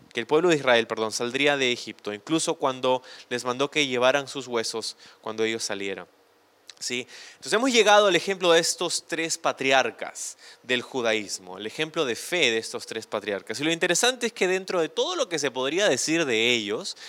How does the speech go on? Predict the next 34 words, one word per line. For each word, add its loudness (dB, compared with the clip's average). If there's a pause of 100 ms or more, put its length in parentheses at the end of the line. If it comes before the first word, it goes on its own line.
(240)
el -4
autor 2
del 0
libro 0
de 2
Hebreos 2
y -10
específicamente -4
el 0
Espíritu -6
Santo -4 (420)
ha 4
escogido 0 (220)
contarnos 2
acerca 2
de 2
estas 2
experiencias -2
hacia -6
el -6
final -2
de -2
su -4
vida, 2
en -4
el -4
ocaso 2
de -2
su -6
vida. 2
Han -2
pasado 2
muchísimas -2
cosas 2